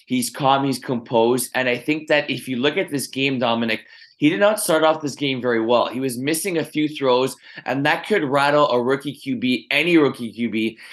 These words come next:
uh, let alone Mister Irrelevant, seventh round pick, last pick in the draft.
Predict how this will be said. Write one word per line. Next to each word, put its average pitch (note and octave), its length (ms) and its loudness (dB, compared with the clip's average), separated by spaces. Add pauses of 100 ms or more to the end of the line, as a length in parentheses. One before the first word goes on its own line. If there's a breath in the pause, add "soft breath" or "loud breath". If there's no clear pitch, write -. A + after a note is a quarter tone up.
(140 loud breath)
uh, A#2+ 200 4
let C#3 200 4
alone C#3+ 420 2
Mister C3 260 -2
Irrelevant, B2+ 680 2
seventh C3+ 380 -2
round A#2+ 220 -2
pick, C#3 200 -6
last B2+ 320 0
pick C#3 160 -8
in C3 100 -8
the B2 80 -2
draft. B2 480 -2